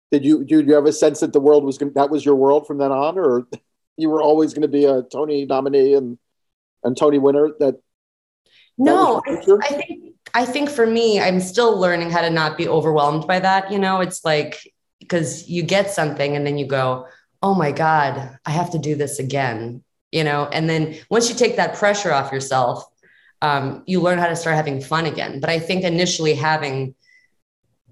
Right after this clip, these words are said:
Speaker 2: the accolades or the awards kind of freaked me out a bit because I am such a perfectionist and I don't wanna disappoint. So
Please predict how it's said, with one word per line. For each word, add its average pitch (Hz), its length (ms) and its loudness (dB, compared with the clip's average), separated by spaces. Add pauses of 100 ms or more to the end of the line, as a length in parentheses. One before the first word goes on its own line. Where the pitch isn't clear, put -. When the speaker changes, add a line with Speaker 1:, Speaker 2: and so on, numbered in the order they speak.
(480)
Speaker 2:
the 165 360 0
accolades 160 500 0
or 139 80 -4
the 143 80 -4
awards 135 920 -2
kind 175 200 -4
of - 260 -12
freaked - 260 -6
me 214 100 0
out 202 180 2
a 196 40 -2
bit 139 240 -2
because 160 280 -2
I 147 140 2
am 151 140 -2
such 175 200 -6
a 175 40 -8
perfectionist 175 720 -4
and 151 80 -4
I 139 80 -2
don't 147 180 -2
wanna 151 160 -4
disappoint. 151 680 -6
So 139 380 -4